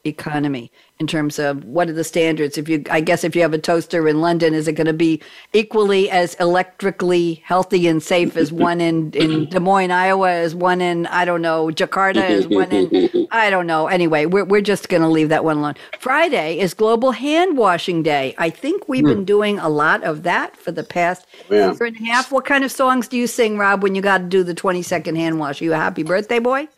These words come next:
Speaker 3: Uh, I'm more of an A B C, and I sing it kinda fast.
Speaker 1: <laughs> Darius, do you sing when you're doing the twenty seconds of hand washing?
Speaker 2: Oh, yeah. Fifty cents.
Speaker 1: There you go.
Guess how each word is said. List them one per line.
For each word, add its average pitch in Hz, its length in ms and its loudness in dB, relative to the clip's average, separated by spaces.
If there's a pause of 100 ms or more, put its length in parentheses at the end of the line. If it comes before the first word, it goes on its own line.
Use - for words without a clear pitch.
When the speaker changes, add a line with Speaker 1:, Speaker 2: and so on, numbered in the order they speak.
(460)
Speaker 3:
Uh, 170 320 0
I'm 160 200 2
more 175 260 4
of 156 80 2
an 156 100 2
A 156 140 2
B 147 180 2
C, 190 640 2
and 143 220 0
I 131 120 2
sing 151 300 0
it 143 140 -2
kinda 135 240 0
fast. - 760 -2 (400)
Speaker 1:
<laughs> 240 1400 -2
Darius, 254 480 0
do 277 100 -8
you 262 120 0
sing 277 260 2
when 277 140 0
you're 269 140 2
doing 262 240 0
the 262 80 -2
twenty 269 260 0
seconds 254 340 0
of 247 80 -2
hand 254 240 2
washing? 262 400 0 (120)
Speaker 2:
Oh, 165 260 4
yeah. 110 400 4
Fifty 139 320 -2
cents. 101 400 0 (560)
Speaker 1:
There 202 140 2
you 196 120 4
go. - 100 -14